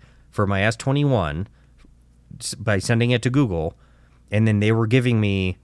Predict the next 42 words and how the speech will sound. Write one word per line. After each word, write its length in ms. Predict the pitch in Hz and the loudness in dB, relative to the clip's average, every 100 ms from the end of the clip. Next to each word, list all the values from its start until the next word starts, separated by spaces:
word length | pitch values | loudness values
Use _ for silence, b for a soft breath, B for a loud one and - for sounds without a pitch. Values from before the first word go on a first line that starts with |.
| - | -6
a 60 | 90 | -4
watch 400 | 95 98 98 - | 0 0 0 -4
for 160 | 95 | -8
free. 460 | - 90 69 50 - b b b b b b | -6 -6 -6 -10 -16 b b b b b b
And 60 | 107 | 2
they're 100 | 117 | 4
like, 180 | 117 117 | 4 4
"Well, 180 | 110 | 4
we 120 | 107 117 | 4 4
are 120 | 117 | 6
running 260 | 117 110 | 4 4
a 40 | 98 | 0
promotion. 580 | - 87 80 - 78 80 | -2 -2 -2 -4 -6 -6
We 120 | 90 | -4
can 180 | 104 92 | -2 -2
get 260 | 104 - | -2 -2
you 120 | 107 | -4
probably, 400 | 87 101 90 90 | -2 -2 -2 -2
like, 340 | 87 82 76 - | -2 -4 -4 -8
six 500 | - - 127 113 - | -8 -4 -2 -2 -6
fifty." 720 | - 101 82 - 55 52 - - b b b b b | -4 -4 -4 -6 -14 -16 -18 -20 b b b b b
So 120 | 113 | -2
I'm 40 | 107 | 0
like, 140 | 101 | 2
"All 60 | 92 | 2
right, 260 | 85 76 | 0 -2
fifty 240 | - 117 120 | -6 -2 -2
bucks 300 | 104 98 - | -2 -2 -4
short 280 | 98 87 | -2 -2
of 60 | 87 | -4
basically 400 | 85 85 87 85 | -6 -6 -6 -6
what 160 | 80 80 | -4 -4
I 60 | |
was 200 | 78 80 | -4 -6
gonna 200 | 80 80 | -8 -8
get." 400 | 78 80 78 - - b b b b b b b | -6 -4 -4 -6 -14 b b b b b b b
I 100 | 101 | 2
won't 180 | 131 123 | 4 4
get 140 | 131 | 2
the 80 | 117 | 2
Watch 400 | 104 104 - - | 2 0 -2 -4
two, 320 | - 110 110 | -2 0 0